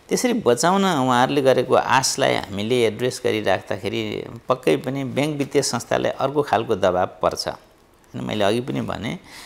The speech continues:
उहाँहरूलाई repayment पर सर्छ, आफ्नो liquidity problem होला, त्यसको लागि राष्ट्र ब्याङ्कले address गर्ने कुरा हुन्छ, राष्ट्र ब्याङ्कको हस्तक्षेपको कुरा हुन्छ। यसले गर्दा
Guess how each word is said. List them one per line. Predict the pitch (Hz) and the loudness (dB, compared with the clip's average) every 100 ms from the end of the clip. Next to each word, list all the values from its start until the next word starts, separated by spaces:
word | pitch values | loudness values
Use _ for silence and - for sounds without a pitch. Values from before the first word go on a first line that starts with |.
| - - | -10 0
उहाँहरूलाई | 110 117 113 117 50 50 | 2 6 4 4 -2 -6
repayment | 117 123 139 139 143 135 | -2 -2 0 -2 -2 2
पर | 127 135 | 2 2
सर्छ, | 135 127 135 139 139 139 - | 2 0 2 0 -2 -4 -4
आफ्नो | - 117 127 | -4 -2 -2
liquidity | 117 127 123 127 | 0 -2 -4 -4
problem | 131 - 120 127 127 | -4 2 2 2 -2
होला, | 123 120 127 131 135 - - _ _ _ _ - - - | 0 2 2 0 -6 -18 -20 _ _ _ _ -20 -20 -4
त्यसको | 160 - - | -2 0 0
लागि | 120 123 139 | 2 2 4
राष्ट्र | 113 - 143 | 2 2 -2
ब्याङ्कले | 107 107 113 | -4 0 0
address | 95 104 98 - | 0 -2 -4 -2
गर्ने | 85 92 | -4 -6
कुरा | - 90 | -8 -8
हुन्छ, | 71 76 - | -8 -8 -4
राष्ट्र | 95 95 - | -4 -4 -6
ब्याङ्कको | 101 - 107 92 110 - - - - - | -8 -8 -10 -6 -6 -6 -10 -18 -4 0
हस्तक्षेपको | 123 - 135 113 104 95 | 2 2 0 -2 -2 -4
कुरा | - 85 | -2 -2
हुन्छ। | 73 76 - - - - - | -4 -6 -12 -14 -18 -20 -6
यसले | 160 185 165 | -2 6 8
गर्दा | 156 151 | 10 8